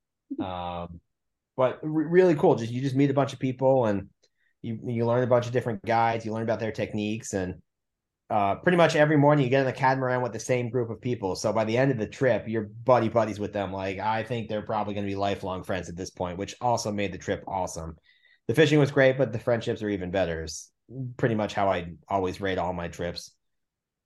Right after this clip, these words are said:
Um, and that's pretty much it. So you do that every single day. So you fish from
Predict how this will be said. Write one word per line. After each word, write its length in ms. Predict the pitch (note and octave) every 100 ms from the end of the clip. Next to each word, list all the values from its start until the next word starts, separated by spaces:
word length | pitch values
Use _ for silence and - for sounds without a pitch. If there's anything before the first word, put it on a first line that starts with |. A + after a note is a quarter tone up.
| _ -
Um, 420 | G#2+ G#2 G2+ G2
and 100 | C3
that's 160 | C#3+ D#3
pretty 140 | F3
much 160 | E3+ E3+
it. 160 | D3+ G#2
So 80 |
you 120 | A#2 A#2+
do 160 | C3+
that 200 | C3 C3
every 260 | B2+ A#2+ B2
single 280 | C3 B2 A#2+
day. 260 | A2+ F2
So 140 | E2 G#2+
you 160 | G2+
fish 380 | G2+ C3 A#2 -
from 560 | - A2 G#2 F#2+ F2